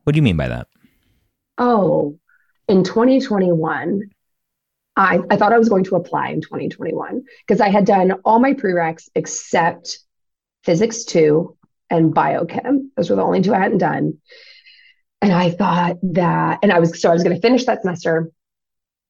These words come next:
Speaker 2: in June, and I was gonna study for the M cat. I was gonna start studying for the M cat mid-June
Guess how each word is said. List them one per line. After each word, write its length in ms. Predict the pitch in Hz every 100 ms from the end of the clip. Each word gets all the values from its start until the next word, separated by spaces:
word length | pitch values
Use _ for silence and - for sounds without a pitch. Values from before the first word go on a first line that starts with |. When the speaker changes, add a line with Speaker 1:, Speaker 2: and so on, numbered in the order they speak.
| -
Speaker 2:
in 140 | 202
June, 480 | 170 165 165 226 285 _ _ _ _ _ _ _ _ -
and 680 | 180 170 165 165 165 160 156 165 160 _ _ -
I 40 |
was 120 | 175
gonna 120 | 170 165
study 280 | - 214
for 80 | 214
the 100 | 190
M 180 | 180 170
cat. 360 | 160 151 156 - _ -
I 40 |
was 80 | 190
gonna 160 | 180
start 560 | 175 - - 180 208 - -
studying 560 | _ - 202 175 180 185
for 100 | 185
the 100 | 170
M 180 | 175 156
cat 340 | 151 - - _ _ _ _ _ _ _ - -
mid-June 760 | 175 175 170 170 147 151 190